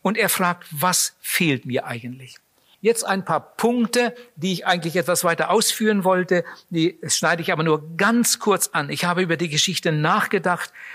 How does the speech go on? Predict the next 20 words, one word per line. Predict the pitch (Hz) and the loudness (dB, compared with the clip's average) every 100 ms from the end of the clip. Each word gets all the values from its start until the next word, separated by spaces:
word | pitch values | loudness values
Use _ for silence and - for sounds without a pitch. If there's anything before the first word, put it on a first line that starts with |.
| - - | -18 -2
und | 165 | 0
dann | 180 160 | 2 0
habe | 175 | -2
ich | 185 - | -4 0
irgendwie | 220 220 180 185 | 2 4 2 0
gedacht, | 170 170 156 - _ - | 2 0 -2 -6 _ 2
dieser | 226 247 - 214 | 4 4 2 0
junge | 160 127 180 185 | -2 2 2 2
Mann | 147 156 139 | 2 -2 0
war | 139 | 0
eine | 147 143 - | 0 -2 0
Ausnahme. | 139 123 - 127 120 123 - _ - - - _ | 0 0 0 -2 -6 -10 -16 _ -20 -20 -20 _
Er | 165 170 | 0 2
war | 151 151 160 - _ _ | 2 2 0 -6 _ _
anders. | 139 117 110 110 101 - - _ _ _ - | -4 -4 -6 -4 -2 -2 -4 _ _ _ -4
Er | 156 143 | -2 0
war | 151 139 | 2 2
für | - - - 220 240 240 | 0 0 4 6 6 6
das | 226 190 - - _ | 4 2 0 -2 _
Gute. | 190 160 - 120 | 2 2 2 -6